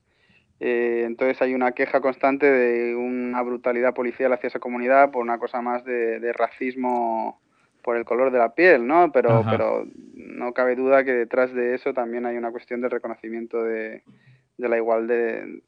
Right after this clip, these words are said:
Speaker 1: de la situación de igualdad en cuanto a su judeidad de los etíopes, ¿no? Que no se acaban, que ellos se reconocen. Es curioso porque durante las protestas se veía claramente que, que los, los que protestaban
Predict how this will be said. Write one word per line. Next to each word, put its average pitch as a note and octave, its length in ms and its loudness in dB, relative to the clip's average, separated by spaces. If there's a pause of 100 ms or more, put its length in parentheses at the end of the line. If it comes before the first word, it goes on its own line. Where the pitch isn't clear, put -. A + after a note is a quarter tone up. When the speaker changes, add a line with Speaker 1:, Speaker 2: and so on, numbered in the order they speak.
(360)
Speaker 1:
de B2 80 -8
la A#2+ 140 0
situación B2+ 420 -4
de C#3 80 2
igualdad B2+ 500 6
en B2 100 -2
cuanto A#2 280 0
a A#2+ 40 -2
su - 140 -10
judeidad B2 640 4
de A#2 80 -2
los A2+ 120 -8
etíopes, A#2+ 440 -2
¿no? A#2 180 -2
Que B2+ 80 -4
no A#2 100 -6
se C3 100 -6
acaban, A#2 440 -4
que A#2+ 80 -6
ellos A#2+ 160 -4
se A#2+ 300 -2
reconocen. B2 680 -4 (360)
Es - 120 -4
curioso D#3 380 4
porque A#2 300 2
durante A#2 320 0
las A2+ 100 2
protestas C3+ 560 0
se B2+ 160 -2
veía A#2 340 2
claramente B2+ 540 0
que, A#2 260 -2
que A#2 140 -6
los, A2+ 440 -6 (540)
los B2+ 140 -2
que B2 120 0
protestaban D#3 800 6